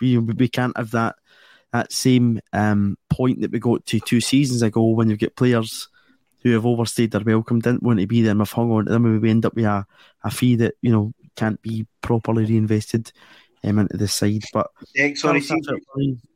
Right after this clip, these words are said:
Speaker 2: sorry, just, just one quick point before we move on. Um, see, in terms of the Kyogo thing with age, I think it's slightly different for the Japanese players because they don't start playing until they're a bit later. So if you
Speaker 1: Mm.
Speaker 2: look at, um,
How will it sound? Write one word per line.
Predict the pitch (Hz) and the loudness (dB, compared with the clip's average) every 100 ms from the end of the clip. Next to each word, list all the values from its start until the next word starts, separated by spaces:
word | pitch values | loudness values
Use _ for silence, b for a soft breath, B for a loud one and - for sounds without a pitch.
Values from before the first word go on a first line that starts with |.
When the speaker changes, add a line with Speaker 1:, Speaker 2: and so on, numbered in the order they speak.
| _ | _
Speaker 2:
sorry, | 127 123 | 0 0
just, | - 147 143 | 0 0 0
just | 147 143 | -2 0
one | 143 131 | -2 -2
quick | 127 127 | -8 -6
point | 127 131 | -6 -4
before | 123 | -2
we | 117 | 0
move | 110 107 | 0 2
on. | 113 120 117 - _ | 2 0 -4 -10 _
Um, | 101 101 104 - | -2 0 -4 -4
see, | - | 0
in | 151 | 0
terms | 151 160 | 0 -2
of | 151 | -2
the | 131 | -4
Kyogo | - 131 143 151 | 0 0 2 -2
thing | 160 151 | 0 0
with | 151 | 2
age, | 156 160 131 - B B B - | 2 2 0 -8 B B B -8
I | |
think | - 139 | -6 -6
it's | 156 - | -6 -6
slightly | 135 131 127 | -4 -4 -6
different | 131 127 147 143 - _ _ | -6 0 0 0 -6 _ _
for | - | -8
the | 131 | -6
Japanese | 131 147 139 151 147 | -2 -2 -2 -4 -4
players | - 160 165 - - B B _ | 0 2 2 2 -4 B B _
because | - 120 | -4 -2
they | 113 | 0
don't | 127 135 | -2 -2
start | - 131 113 - | -2 0 -2 -2
playing | - 120 | -4 -2
until | 135 147 | 0 2
they're | 139 | 0
a | 127 | 0
bit | 143 147 | -2 -2
later. | 151 180 160 - _ _ B B | -4 -4 -6 -10 _ _ B B
So | - | -4
if | 120 | 0
you | 131 | 2
Speaker 1:
Mm. | |
Speaker 2:
look | 143 143 | 2 0
at, | 139 - 107 | -4 -8 -6
um, | 104 101 98 95 | -2 -2 -4 -10